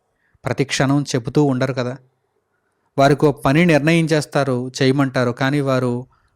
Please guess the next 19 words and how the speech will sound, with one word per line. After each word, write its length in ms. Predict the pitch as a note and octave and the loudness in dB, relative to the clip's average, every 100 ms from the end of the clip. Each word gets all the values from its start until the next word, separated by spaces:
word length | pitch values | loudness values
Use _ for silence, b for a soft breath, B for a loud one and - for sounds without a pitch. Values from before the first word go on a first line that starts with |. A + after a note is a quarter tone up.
| - | -4
ఆ 80 | A#2 | -4
పనిని 380 | - A#2+ C3 C3 | 0 0 0 -2
సాగదీస్తూ 840 | C3 A#2 A#2 B2 B2 - - G3 - _ _ _ - | -2 -2 -2 -4 -4 -4 -6 -6 -8 _ _ _ -4
కాలాన్ని 540 | A#2 A#2+ A#2+ C3+ B3+ - - | 0 0 0 -2 -4 -6 -6
వెళ్ళబుచ్చుతారు. 640 | A2 G#2+ A2+ - - - - _ _ _ _ _ _ _ _ _ _ - | -4 -4 -8 -12 -14 -14 -20 _ _ _ _ _ _ _ _ _ _ -4
ఒకవైపున 500 | B2 D3 D3 E3 G3 | 0 4 4 4 2
మీ 200 | F#3 E3 | 4 2
ధనం 480 | C3+ C#3 D#3+ D#3 C#3+ | 2 2 2 0 -2
వృధాగా 680 | E3 _ - B2 C#3 D#3+ D#3+ | -8 _ -4 0 2 2 0
ఖర్చు 320 | - B2 - | -2 -2 0
అయిపోతూ 300 | C#3+ D3 D3 | -2 -2 -2
ఉంటుంది, 400 | C3 B2+ B2 F3 _ _ _ _ _ _ _ _ - | -4 -6 -8 -10 _ _ _ _ _ _ _ _ -2
పని 140 | C3 | 0
మాత్రం 380 | C#3 B2+ - B2 | 2 0 0 -2
ముందుకు 460 | A#2 A2+ - A#3 C#4 - | -2 -4 0 0 -2 -4
వెళ్ళదు. 340 | G2+ F#2+ - _ _ _ _ _ - | -4 -4 -14 _ _ _ _ _ -6
అందుచేత 320 | C3 B2+ C#3 | -4 -2 -2
కాంట్రాక్ట్కి 640 | C#3+ C#3 C#3+ E3 F3 - | 0 0 2 2 0 -2
ఇచ్చేయమంటుంటారు, 640 | C3 B2+ A#2+ A2 G#2 - | -4 -4 -6 -8 -14 -14